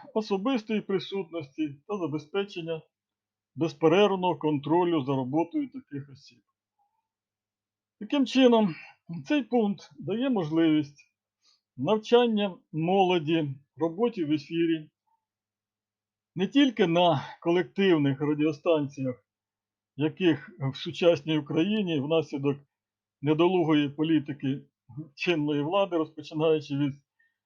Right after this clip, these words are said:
другого президента, можна перерахувати на пальцях. Але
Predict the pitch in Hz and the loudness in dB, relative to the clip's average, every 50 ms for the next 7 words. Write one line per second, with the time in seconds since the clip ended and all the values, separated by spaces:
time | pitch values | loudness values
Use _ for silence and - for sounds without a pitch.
0 | _ _ _ _ _ _ 135 151 170 175 160 156 147 143 147 156 151 156 160 147 | _ _ _ _ _ _ -4 0 4 4 4 4 4 2 2 2 2 2 2 2
1 | 160 160 151 147 135 147 135 135 139 - _ _ _ _ _ _ - 170 208 269 | 4 2 2 2 0 -2 -2 -2 -4 -6 _ _ _ _ _ _ -8 -4 -2 0
2 | 262 208 202 208 196 - 180 160 160 165 - - 165 165 180 190 185 185 - 160 | 0 2 0 -2 -2 -2 -4 -2 -2 -2 -2 -2 -2 0 2 0 0 0 -4 -4
3 | 143 160 175 - - - 156 151 135 117 - - - _ _ _ _ _ _ _ | 0 0 -2 -2 0 0 2 2 2 0 -4 -10 -20 _ _ _ _ _ _ _
4 | _ _ _ _ _ _ _ _ _ _ _ _ _ _ _ _ _ _ - 202 | _ _ _ _ _ _ _ _ _ _ _ _ _ _ _ _ _ _ -2 2
5 | 226 262 269 277 277 269 262 262 | 2 4 4 4 2 0 0 -2